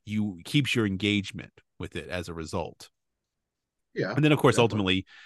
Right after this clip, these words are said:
Speaker 1: you know, Peter kills his father. <laughs> But that's
Speaker 2: <laughs>
Speaker 1: not his father. I think that's my favorite part at the end, is when Yondu makes that line
Speaker 2: Mm.
Speaker 1: about, "He may have been your father, but he wasn't your daddy."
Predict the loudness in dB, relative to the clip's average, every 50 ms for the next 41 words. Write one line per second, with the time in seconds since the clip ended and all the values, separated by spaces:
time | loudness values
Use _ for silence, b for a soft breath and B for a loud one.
0 | B B B B 0 0 0 0 -2 -2 -2 -2 -2 0 0 0 -2 -2 -4 -6
1 | -4 -4 -4 -4 -4 -8 -12 _ _ _ _ _ -10 -6 -6 -6 -6 _ _ _
2 | B B B 6 8 8 8 8 8 8 8 8 8 6 6 8 8 10 10 8
3 | 6 4 2 2 2 2 2 2 0 0 0 0 0 0 0 0 2 4 4 4
4 | 4 4 2 0 0 0 0 -2 -6 -10 _ B B B B B B B -2 2
5 | 4 4 4 6 4 6 6 6 6 4 4 4 2 4 4 2 0 0 -2 -4
6 | -4 -4 -4 -4 -6 -6 -6 -6 -8 -12 -14 -16 -20 _ _ _ _ _ _ _
7 | -14 -12 -8 -4 0 0 0 2 2 2 4 6 8 8 8 8 6 6 6 6
8 | 2 2 4 4 4 6 6 6 4 2 0 0 0 0 0 0 0 0 -2 -6
9 | -4 -4 -4 -2 -4 -4 -6 -8 -16